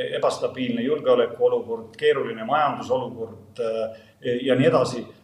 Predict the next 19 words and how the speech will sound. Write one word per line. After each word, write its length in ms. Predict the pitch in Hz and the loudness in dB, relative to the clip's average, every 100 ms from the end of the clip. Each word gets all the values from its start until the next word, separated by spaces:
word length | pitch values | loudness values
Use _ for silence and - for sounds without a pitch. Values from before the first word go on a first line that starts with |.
| _ - | _ 0
aga 280 | 123 123 110 | 2 2 2
see 120 | 165 | 0
on 80 | 139 | 0
tulnud 300 | 175 147 131 | 0 0 0
ju 80 | 120 | 2
ka 100 | 127 | 2
enamustele 880 | 170 131 123 - 120 117 117 113 117 | 2 2 0 -2 -2 0 0 0 0
parlamendierakondadele, 1120 | 147 135 127 120 156 135 123 117 107 107 104 - 113 | 0 0 0 2 4 4 2 -2 -4 -6 -8 -6 2
välja 280 | 143 139 139 | 4 6 6
arvatud 400 | 143 123 120 113 | 4 0 -4 -8
Reformierakond, 880 | 120 165 160 131 113 110 - - - _ _ _ - | -4 0 0 0 0 -2 -8 -20 -20 _ _ _ -12
äh, 200 | 113 113 | -8 -2
täiesti 440 | 139 160 - 135 151 | 2 4 2 0 2
üllatusena 520 | 170 127 - 113 113 | 4 2 0 -6 0
ja 80 | 127 | 4
ootamatusena 760 | 165 131 117 110 120 110 101 | 4 4 -4 -6 -10 -10 -6
sellisena. 580 | 98 151 131 113 104 92 - - _ _ | 2 4 4 0 -2 -6 -12 -20 _ _
Nii 140 | 120 | 2
et 160 | 113 - | 2 2